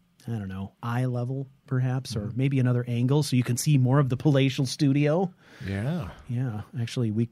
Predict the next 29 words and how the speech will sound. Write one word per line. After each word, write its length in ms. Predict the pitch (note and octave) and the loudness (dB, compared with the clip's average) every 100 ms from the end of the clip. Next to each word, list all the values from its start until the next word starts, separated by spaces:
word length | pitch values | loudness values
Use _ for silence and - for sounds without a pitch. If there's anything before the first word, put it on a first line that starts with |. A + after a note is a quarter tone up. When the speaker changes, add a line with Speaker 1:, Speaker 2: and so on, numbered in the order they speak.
| - | -6
Speaker 1:
could 200 | - D3+ | -2 2
give 160 | C#3 C3+ | 4 4
you 200 | B2+ A2+ | 4 4
a 180 | G#2 - - - | -2 -8 -20 -16
tour 240 | - D3+ | -2 0
of 60 | A2 | 2
the 60 | G#2 | 0
studio, 520 | - C3+ A#2+ G2 G#2 - _ G#2 | -2 -2 -2 -2 -8 -10 _ -10
um, 220 | G2+ G2 - _ _ _ _ _ _ _ | -10 -10 -16 _ _ _ _ _ _ _
such 240 | - A2+ A2 | -6 -4 -4
as 100 | G2 | -4
it 80 | G#2+ | -2
is. 280 | A2 - - | -2 -2 -6
Speaker 2:
<laughs> 100 | - | -20
Speaker 1:
Here 220 | - C3 B2+ | -2 2 4
it 60 | |
is, 340 | C3 F3 G#3+ - _ - _ - - - - - | 4 4 2 -6 _ -20 _ -10 -8 -8 -14 -4
everyone. 520 | B2 C3 B2+ D#3+ E3+ - _ _ _ _ _ | 0 2 4 4 4 0 _ _ _ _ _
<laughs> 200 | - - F3 - - _ - - - - - - - | -16 -2 -2 -2 -6 _ -18 -16 -16 -18 -14 -14 0
So 380 | E3 D#3 C3+ - _ - - - - | 8 8 8 2 _ -20 -18 -18 -10
Speaker 2:
In 140 | G#2+ - | -10 -4
all 220 | A2 A2 | -2 0
its 140 | G2 G#2 | -2 -4
glory. 520 | G#2 G#2 F#2+ F#2+ F2+ | 0 0 2 2 4
Speaker 1:
Yes, 360 | - D#3 B2+ D#3+ | 6 6 4 0
in 100 | C3 | 2
all 280 | C3 C#3+ C#3+ | 4 2 2
of 100 | C3 | 0
its 400 | A#2+ - - | -2 -6 -12